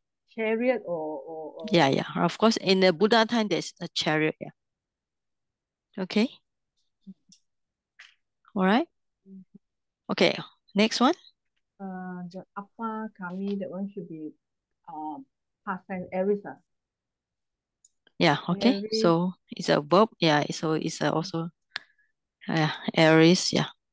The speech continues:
Speaker 2: First person, second person, third person.
Speaker 1: Third, the third person singular.
Speaker 2: Okay. So what's the meaning of this?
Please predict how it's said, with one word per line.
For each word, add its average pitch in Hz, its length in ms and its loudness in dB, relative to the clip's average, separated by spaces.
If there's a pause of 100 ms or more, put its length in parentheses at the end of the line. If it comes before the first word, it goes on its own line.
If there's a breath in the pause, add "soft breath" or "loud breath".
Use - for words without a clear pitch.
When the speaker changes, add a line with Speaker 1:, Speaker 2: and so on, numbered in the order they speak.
(480)
Speaker 2:
First 220 200 4
person, 208 280 4
second 190 240 4
person, 196 240 0
third - 160 -2
person. 185 240 -2 (240)
Speaker 1:
Third, 247 160 -4 (460)
the 208 180 -2
third 240 160 -2
person 226 400 -4
singular. 175 400 -10 (640)
Speaker 2:
Okay. 160 320 -2
So 180 160 0
what's 214 240 0
the 156 80 -6
meaning 160 240 -2
of 143 120 -2
this? - 320 -6